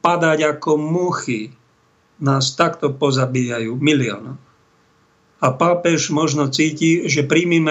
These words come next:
radšej túto hru, e, s covidom na tieto opatrenia s týmito vakcínkami, nejakých pár, e, tisíc ľudí to odrovná, ale je to menšie zlo, ako keď sa budeme vspierať a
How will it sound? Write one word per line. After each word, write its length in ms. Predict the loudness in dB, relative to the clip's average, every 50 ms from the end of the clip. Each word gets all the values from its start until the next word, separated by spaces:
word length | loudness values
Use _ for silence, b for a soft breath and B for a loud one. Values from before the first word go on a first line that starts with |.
| 2
radšej 300 | 2 2 2 0 0 -2 -2 0
túto 400 | 0 0 0 2 2 2 2 2
hru, 400 | 2 2 4 4 4 2 0 B B B B B B B B B B B B B B B B _ _ _ _ 0
e, 320 | 2 4 4 4 4 2
s 80 | 0 0
covidom 880 | 2 2 2 2 2 -2 0 2 2 4 4 4 2 0 0 -4 -6 B B B B _ -2 0
na 100 | 0 2
tieto 480 | 2 2 2 2 2 2 0 0 0
opatrenia 480 | 0 -2 -2 0 0 0 2 2 2 0
s 80 | 0
týmito 400 | 0 0 0 0 0 0 2 2
vakcínkami, 1040 | 2 0 0 -2 -2 0 0 0 0 0 0 0 2 2 4 4 4 2 2 0 0
nejakých 300 | -2 0 0 -2 -4 -4 -2
pár, 260 | 0 0 2 2 0 -2
e, 60 | -4 B B B B B _ _ _ -2 0 0 0
tisíc 460 | 2 0 0 0 2 0 0 0 2
ľudí 320 | 0 0 0 0 -2 -2
to 180 | 0 2 2 2
odrovná, 480 | 4 4 2 2 2 2 2 2 2 2
ale 160 | 2 2 2 2
je 100 | 0 0
to 20 | 0
menšie 560 | 0 0 0 -2 -2 -2 -2 0 0 2 2
zlo, 560 | 2 2 0 2 2 4 2 2 0 -2 -6 B B B B B
ako 720 | -2 0 0 0 0 0 0 2 2 2 2 2 0 -2 -2
keď 200 | -2 -2 0 0 2
sa 120 | 0 0 2
budeme 340 | 2 2 2 2 2 2 0
vspierať 720 | 0 -2 -4 0 2 4 4 4 4 4 2 2 2 2
a 100 | 2